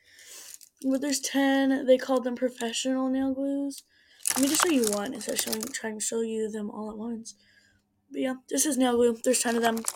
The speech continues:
Super duper cute. Relatively cheap. They were cheap. I don't know why I keep saying relatively cheap. Like, they weren't cheap. They were cheap, guys.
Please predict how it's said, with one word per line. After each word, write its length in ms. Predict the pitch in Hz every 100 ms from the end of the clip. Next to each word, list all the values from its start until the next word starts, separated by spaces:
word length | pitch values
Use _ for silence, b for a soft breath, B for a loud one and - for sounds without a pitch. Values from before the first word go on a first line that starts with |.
| B B B B B B
Super 320 | - 269 277
duper 300 | 277 277 302
cute. 1200 | - - - 269 285 285 294 294 294 - - - -
Relatively 680 | 254 247 233 247 269 285 285
cheap. 340 | 277 - 262 -
They 160 | 247 277
were 220 | 254 262
cheap. 240 | - 220 240
I 60 |
don't 120 | 269 311
know 60 |
why 140 | 269 262
I 40 |
keep 180 | 262 262
saying 200 | 254 214
relatively 460 | 214 214 208 202
cheap. 220 | 196 208 202
Like, 240 | 208 202
they 140 | 208 202
weren't 260 | 202 196
cheap. 300 | - 214 370 - _ b b b b _ -
They 200 | 233 269
were 140 | 320
cheap, 300 | 294 269 -
guys. 600 | 226 208 202 214 202 -